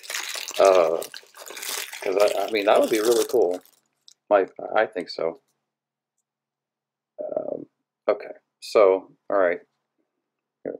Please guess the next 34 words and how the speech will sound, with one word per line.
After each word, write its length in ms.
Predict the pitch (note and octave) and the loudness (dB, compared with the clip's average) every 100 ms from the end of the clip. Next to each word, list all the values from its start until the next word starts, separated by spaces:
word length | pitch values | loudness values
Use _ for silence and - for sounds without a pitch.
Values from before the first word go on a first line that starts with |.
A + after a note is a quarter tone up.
| _ | _
now 180 | G2 F#2+ | -2 2
we're 80 | F#2+ | 0
gonna 260 | - F#2 | -2 0
open 300 | F#2+ G2 G2 | 2 2 2
up 200 | G2+ G2 _ _ _ _ _ _ | 0 0 _ _ _ _ _ _
the 80 | - | -4
case. 540 | - G#2 A#2+ - - - _ _ _ _ _ _ - _ _ _ _ _ _ _ _ | 0 2 2 0 -16 -20 _ _ _ _ _ _ -20 _ _ _ _ _ _ _ _
There's 200 | G2+ G2+ | 2 2
the 80 | G#2 | 2
digital 400 | G#2+ G#2+ G2 G2+ | 4 4 4 2
code. 440 | - F#2+ F#2 B2+ E3 _ _ _ _ _ _ _ _ _ _ _ _ F#2 | 2 2 4 4 -2 _ _ _ _ _ _ _ _ _ _ _ _ -6
I 80 | F#2+ | -6
can 200 | - G2+ | -4 -2
never 220 | G2+ A#2 | 2 0
show 300 | - G2+ G2 | 4 4 6
it, 120 | A2+ - | 2 -2
you 100 | - | -4
know. 340 | G2+ - - D#3 | -2 0 0 -2
<laughs> 40 | - _ _ _ - - - - - - | -6 _ _ _ -20 -16 -14 -14 -10 -2
But, 240 | G#2 - _ | -2 -2 _
you 140 | - G#2+ | 2 6
know, 80 | G#2 | 6
you, 240 | G2+ - | 4 -2
when 160 | A2 G#2 | -6 -6
you 120 | G#2 | -2
watch 260 | G#2 G#2 - | 2 2 0
it, 40 | |
it's 140 | G2+ - | -6 -6
like, 80 | - - | -8 2
"Please 200 | F#4+ D4+ | 2 4
show 180 | E4 D#4+ | 0 0
me 80 | D#4+ | 0
the 80 | |
code." 340 | D4+ D4+ D4 | -2 0 0